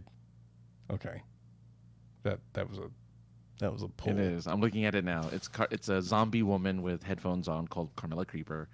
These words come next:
Speaker 2: It's caramel apple cereal. You are spot on about it being caramel <laughs> apple.
Speaker 1: Oh, okay. Well, I mean, that was a,
Speaker 2: And then
Speaker 1: that
Speaker 2: you
Speaker 1: was,
Speaker 2: can get
Speaker 1: that was
Speaker 2: the
Speaker 1: a pull.
Speaker 2: Monster Ma-, so there's, there's, there was, there's technically four cereals 'cause there's
Speaker 1: What?
Speaker 2: also the Monster Mash remix, which combines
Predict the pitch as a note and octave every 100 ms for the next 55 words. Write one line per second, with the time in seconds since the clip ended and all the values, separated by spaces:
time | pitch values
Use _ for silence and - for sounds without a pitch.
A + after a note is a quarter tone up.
0 | - - - - - F2+ F#2 E2 F#2 -
1 | C#2+ C2+ C2+ C#2 - - - - - -
2 | - - E2+ E2 D2+ - - - - -
3 | D#2+ D#2 C#2+ D2+ - - E2+ - F2+ F#2+
4 | A2+ C3 A2 - - - B2 G#2+ G#2+ -
5 | F#2 F2+ - - - G2+ G2 F#2 - -
6 | - - - - - - - A2 G2 G2
7 | F#2+ G2+ - A#2 C3+ - F#2+ B2 C3 B2
8 | A2 F#2+ G2+ A2+ E2+ A2 F2 - - F3+
9 | - - - - D#3 - - - - -
10 | - - - - - - - - - -
11 | - - - - - C3+ C#3 C3+ C#3 -
12 | E3 D3 F#2 - - - - D2+ C#2 -
13 | - G3+ D4+ G2 - F#2+ F2 F#2 - -
14 | E2+ E2 F#2 G#2 G#2+ E2 - E2+ - F#2+
15 | E2+ F2 E2